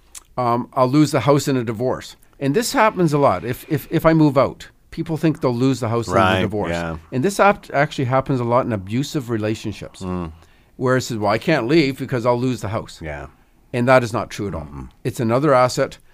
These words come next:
Speaker 2: Yeah.
Speaker 1: They don't really, the courts do not care, um, on who moved out first or any of that part. It has nothing to do with it. It's simply another asset.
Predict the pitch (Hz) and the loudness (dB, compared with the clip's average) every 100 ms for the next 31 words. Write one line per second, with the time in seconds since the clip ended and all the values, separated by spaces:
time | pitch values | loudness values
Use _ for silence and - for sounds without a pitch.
0 | - 85 82 120 117 113 110 107 104 107 | -14 -10 -4 -2 -2 -4 -4 -4 -6 -10
1 | _ 139 117 - 156 147 131 117 120 - | _ -14 -14 -4 -2 -2 -2 -2 -4 -4
2 | 120 113 107 101 101 101 - 98 95 - | -4 -2 0 -2 -2 -6 -8 -8 -8 -10
3 | - - - - - 143 131 107 107 - | -14 -20 -20 -8 -2 2 2 0 -2 -4
4 | 139 151 131 101 110 113 98 120 131 - | -4 -4 -4 -6 -4 -2 -2 -4 -4 -2
5 | 135 143 - - - 104 101 120 143 151 | -2 -2 -10 -18 -10 -8 -4 -2 -2 -2
6 | 123 110 120 113 127 139 _ _ - - | -4 -2 -4 -4 -6 -10 _ _ -12 -12
7 | - 143 127 131 110 107 101 92 90 - | -4 -4 -2 -2 0 0 -2 -6 -8 -10
8 | - | -16